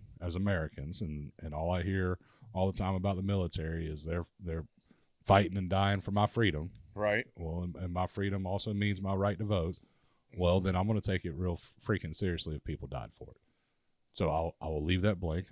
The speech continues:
Speaker 1: I don't mind. I've, I've done it. Uh, did it in county commissioner race in twenty twenty. Uh, I don't know if I left any of 'em blank in twenty-two.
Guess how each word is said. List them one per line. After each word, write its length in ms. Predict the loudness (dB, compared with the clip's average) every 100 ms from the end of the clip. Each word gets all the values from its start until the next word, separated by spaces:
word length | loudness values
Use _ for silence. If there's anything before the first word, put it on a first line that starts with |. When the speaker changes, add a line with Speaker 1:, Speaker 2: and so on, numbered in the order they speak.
| -12
Speaker 1:
I 40 |
don't 200 | -4 -4
mind. 320 | -4 -6 -8 -8 -16 -20 -20 -20 _ -20 -20 -20 -16
I've, 60 | -14
I've 220 | -10 -10 -6
done 220 | -4 0
it. 140 | -2 -4 _ _ _ _ -14 -10
Uh, 200 | -8 -8
did 140 | -4 -4
it 140 | -4
in 80 | -8
county 260 | -8 -8
commissioner 420 | -6 -4 -2 -2 -4
race 280 | -2 -2 -4
in 100 | -6
twenty 280 | -6 -4
twenty. 360 | -4 -6 -6 -8 _ _ _ -20 -20 _ -14
Uh, 280 | -12 -10 -12 -8
I 60 | -6
don't 180 | -4
know 120 | -2 -4
if 120 | 2
I 20 |
left 200 | 2 2 0
any 160 | -4
of 80 | -2
'em 80 | -2
blank 260 | -2 -4 -4
in 100 | -6
twenty-two. 600 | -4 -4 -4 -4 -6